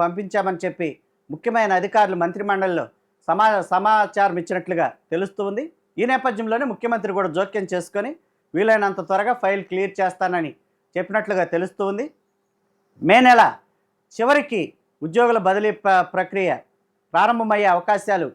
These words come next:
ఎక్కువగా ఉన్నట్లు తెలుస్తూ ఉంది. ఒకవేళ లేకపోతే జూన్ మొదటి వారం నుంచి పదిహేను రోజుల వ్యవధిలో ఉద్యోగుల బదిలీల ప్రక్రియను పూర్తి చేయాలని చెప్పి ప్రభుత్వం భావిస్తున్నట్లుగా తెలుస్తూ ఉంది. ఉపాధ్యాయ బదిలీలకు సంబంధించి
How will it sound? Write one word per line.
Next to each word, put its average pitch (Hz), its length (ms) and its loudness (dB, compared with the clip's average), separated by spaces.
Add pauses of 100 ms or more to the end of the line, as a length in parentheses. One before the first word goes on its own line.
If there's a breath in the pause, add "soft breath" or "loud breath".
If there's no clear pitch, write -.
(120)
ఎక్కువగా 190 380 -2
ఉన్నట్లు 175 360 -4
తెలుస్తూ 170 400 -4
ఉంది. 208 140 -6 (440)
ఒకవేళ 240 380 4
లేకపోతే 214 560 2 (480)
జూన్ 269 260 2
మొదటి 247 260 2
వారం 233 340 4
నుంచి 208 320 -6 (440)
పదిహేను 247 380 2
రోజుల 214 260 0
వ్యవధిలో 208 360 2 (480)
ఉద్యోగుల 220 360 2
బదిలీల 196 520 0
ప్రక్రియను 190 440 -2
పూర్తి 226 340 -2
చేయాలని 185 360 0
చెప్పి 175 220 -6 (440)
ప్రభుత్వం 185 420 -2 (400)
భావిస్తున్నట్లుగా 208 760 0 (100)
తెలుస్తూ 170 360 -4
ఉంది. 107 120 -10 (380)
ఉపాధ్యాయ 240 500 2 (100)
బదిలీలకు 208 480 0
సంబంధించి 196 380 -6